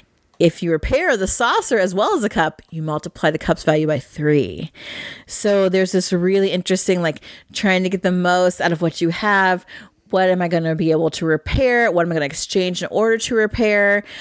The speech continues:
um, in order to get, gain the most points from this? I, I just love that. I love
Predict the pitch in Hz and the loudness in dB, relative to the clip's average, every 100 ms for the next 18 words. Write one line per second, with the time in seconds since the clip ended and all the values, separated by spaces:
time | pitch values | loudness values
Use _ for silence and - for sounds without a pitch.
0 | - - 180 160 160 - - 165 165 - | -18 -6 -2 0 -2 -4 0 2 0 0
1 | 175 151 160 - _ - 165 156 147 147 | -4 -2 -2 -2 _ -2 -2 0 -4 -6
2 | - - 139 - - 147 113 - - - | -6 -2 -2 -2 -6 -6 -6 -8 -6 -6
3 | - _ _ - - 202 190 - - 190 | -8 _ _ -8 -6 -4 -4 -8 -4 -2
4 | 180 175 - - 170 170 175 160 180 185 | 0 0 -2 0 0 0 0 -2 0 0
5 | 175 180 185 196 208 220 | 2 2 2 2 0 -2